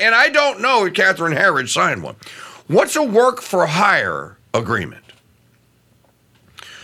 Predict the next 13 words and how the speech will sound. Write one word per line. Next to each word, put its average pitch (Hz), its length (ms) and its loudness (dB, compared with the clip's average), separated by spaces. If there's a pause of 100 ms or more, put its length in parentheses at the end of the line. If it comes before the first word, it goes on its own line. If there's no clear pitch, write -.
(120)
A 151 60 0
work 254 200 4
for 247 120 -2
hire 220 360 4
agreement, 104 440 -4
folks, 110 400 -2
is 135 680 2
when 135 560 -2 (560)
you 254 680 0
let 190 420 0 (140)
your 160 640 2
employer 104 1120 -2 (680)
own 165 800 2